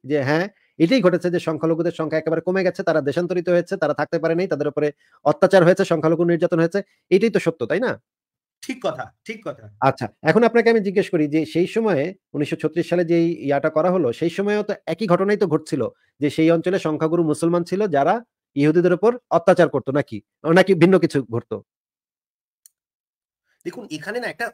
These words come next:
Speaker 2: অন্য এথিক্যাল সমস্যা আছে।
Speaker 1: না, আমি
Speaker 2: ধরুন,
Speaker 1: আপনাকে এই
Speaker 2: একটা
Speaker 1: প্রশ্নটা
Speaker 2: জায়গায়,
Speaker 1: করছি,
Speaker 2: না।
Speaker 1: এই প্রশ্নটা করছি, এই
Speaker 2: হ্যাঁ।
Speaker 1: প্রশ্নটা করছি যে, ওই অঞ্চলের মুসলমানদের স্বভাব কি পৃথিবীর অন্যান্য মুসলমানদের থেকে ভিন্ন ছিল? যে ওরা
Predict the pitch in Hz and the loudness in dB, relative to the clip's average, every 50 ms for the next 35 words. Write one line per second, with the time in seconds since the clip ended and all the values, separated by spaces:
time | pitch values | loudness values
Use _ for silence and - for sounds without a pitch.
0 | _ - 143 170 208 233 233 196 160 - - 196 - 185 180 - - 151 139 123 | _ -12 -10 -8 -6 -4 -4 -4 -6 -8 -12 -8 -8 -8 -8 -8 -12 -12 -12 -12
1 | - - 117 107 - 160 143 113 107 151 180 190 185 196 202 190 226 - - 190 | -14 -16 -12 -6 -4 -4 -2 0 2 2 4 4 2 2 0 0 0 2 4 2
2 | 214 202 - 226 - - 233 220 226 220 208 185 - - 143 220 196 196 208 - | 2 4 2 2 4 4 2 2 4 4 2 0 0 0 0 2 2 2 4 2
3 | 226 214 240 233 240 208 196 170 - - 139 - 190 202 233 226 - 233 226 220 | 0 2 2 2 2 2 2 -2 -2 -2 0 2 2 4 4 2 2 2 0 2
4 | 202 185 - - 143 156 185 196 - - _ - - 190 226 226 226 226 240 240 | 2 0 0 2 4 4 4 4 2 -2 _ 0 2 4 6 6 4 4 2 2
5 | 240 226 208 196 - 220 226 226 226 226 233 - - 190 185 202 202 - - 226 | 2 2 0 0 0 0 0 2 2 2 2 2 2 2 2 2 0 0 -6 -4
6 | 170 180 - 180 185 196 147 165 165 185 185 190 196 190 165 - 190 190 190 185 | -4 -4 -4 -4 -4 -2 -2 -2 -2 -2 -2 -2 -2 -2 -2 -4 -4 -4 -2 -2
7 | 185 190 - - 185 - 196 185 143 165 208 233 233 - 254 247 220 151 123 135 | -4 -4 -4 -4 -2 -2 -2 0 0 2 2 0 0 0 2 4 4 4 4 2
8 | 160 151 160 165 | 2 2 4 4